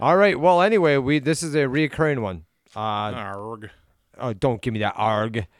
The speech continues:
Speaker 1: The reason why is because this guy is actually, like, in my top five. Uh, he's actually gonna be at Skyline next week, Chris Porter.
Speaker 2: Oh, yeah.
Speaker 1: So I figured, you know, with him going, hey, if,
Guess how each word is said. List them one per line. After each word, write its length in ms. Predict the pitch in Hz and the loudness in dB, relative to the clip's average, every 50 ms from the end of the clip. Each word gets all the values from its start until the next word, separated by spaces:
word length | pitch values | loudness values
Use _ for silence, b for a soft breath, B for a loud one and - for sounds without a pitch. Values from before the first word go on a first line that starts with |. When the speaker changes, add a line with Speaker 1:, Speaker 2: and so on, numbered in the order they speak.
| b b b b b | b b b b b
Speaker 1:
The 100 | 120 143 | -2 0
reason 240 | 196 196 139 160 | 0 0 0 0
why 200 | 156 170 180 180 | 4 6 6 6
is 100 | 165 147 | 6 2
because 280 | 120 135 - 151 143 117 | -2 -4 -4 -4 -2 -2
this 200 | 135 151 - - | -2 -6 -6 -8
guy 200 | 123 135 135 127 | -6 -4 -4 -4
is 180 | 123 113 - - | -4 -6 -8 -8
actually, 360 | 131 131 117 - 127 120 110 104 | -8 -8 -8 -6 -4 -4 -2 -2
like, 220 | 110 110 104 - | -4 -4 -4 -6
in 80 | 110 107 | -6 -6
my 120 | 104 104 | -6 -6
top 280 | - - 123 117 113 - | 0 2 4 4 2 2
five. 400 | - 123 117 113 113 123 110 117 | -2 -2 -2 0 -2 -2 -2 -2
Uh, 160 | 110 107 107 | -2 -2 -2
he's 240 | 104 117 147 139 135 | -2 -4 -2 0 0
actually 320 | 135 135 127 - - 120 | 0 0 -2 -6 -6 -8
gonna 180 | 131 123 123 117 | -6 -4 -6 -6
be 300 | 104 113 117 120 117 104 | -6 -8 -8 -8 -8 -6
at 260 | 117 120 120 117 - | -6 -6 -6 -6 -8
Skyline 460 | - - 127 135 151 151 127 113 110 | -8 -4 -4 -2 -2 -2 -2 -4 -2
next 200 | 110 117 107 - - | -4 -6 -6 -4 -6
week, 140 | 147 123 - | -6 -6 -4
Chris 240 | - 147 143 - - | -4 -4 -4 -4 -4
Porter. 400 | - - 180 180 113 90 - _ _ _ _ _ _ _ _ _ _ | -2 -2 0 0 -2 -6 -8 _ _ _ _ _ _ _ _ _ _
Speaker 2:
Oh, 200 | - 143 143 123 | -10 -8 -6 -4
yeah. 160 | 113 123 117 98 - _ _ _ | -4 -6 -8 -10 -14 _ _ _
Speaker 1:
So 520 | - - - 120 117 113 110 110 104 92 _ _ _ _ _ _ _ _ _ | -14 -6 -4 -2 0 0 0 -2 -4 -6 _ _ _ _ _ _ _ _ _
I 100 | - 120 | -12 -8
figured, 340 | - 151 147 135 143 139 135 | -4 -4 -2 -2 -2 -2 -2
you 100 | 135 127 | -4 -2
know, 120 | 131 127 | -2 -4
with 120 | 127 127 117 | -4 -2 -2
him 200 | 143 143 143 127 | -2 -4 -2 -2
going, 300 | 123 139 147 160 156 143 | 0 2 4 4 4 6
hey, 260 | 131 160 170 156 131 | 6 8 8 8 6
if, 180 | 117 - - | 4 0 -6